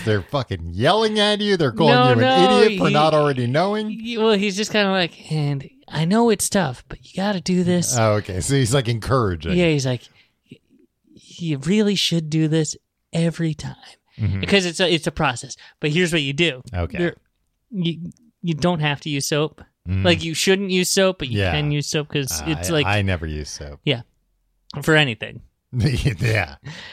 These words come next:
Speaker 2: Uh, you heat up the pan real hot.
Speaker 1: Okay.
Speaker 2: Then you get your water as
Speaker 1: Uh-huh.
Speaker 2: hot as, as possible.
Speaker 1: Uh-huh.
Speaker 2: So you got
Speaker 1: Everything's hot.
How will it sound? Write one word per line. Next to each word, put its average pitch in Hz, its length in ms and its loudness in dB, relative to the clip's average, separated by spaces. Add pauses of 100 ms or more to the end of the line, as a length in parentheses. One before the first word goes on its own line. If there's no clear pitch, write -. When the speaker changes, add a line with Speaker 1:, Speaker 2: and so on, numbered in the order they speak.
(200)
Speaker 2:
Uh, 123 280 0
you 147 160 -2
heat 208 380 0
up 202 160 0
the 123 100 -8
pan 147 480 -2
real 131 240 -4
hot. 120 320 -8 (160)
Speaker 1:
Okay. - 480 -10 (120)
Speaker 2:
Then 147 140 -8
you 170 100 -6
get 160 160 -6
your 131 280 -8
water 156 520 -4 (120)
as 143 140 -6
Speaker 1:
Uh-huh. 87 120 -2
Speaker 2:
hot 135 200 -6
as, 151 220 -12 (280)
as 180 140 -4
possible. - 560 -10
Speaker 1:
Uh-huh. 92 320 -4 (340)
Speaker 2:
So - 120 -16
you 135 60 -12
got 156 160 -10 (580)
Speaker 1:
Everything's 123 480 0
hot. 87 340 -6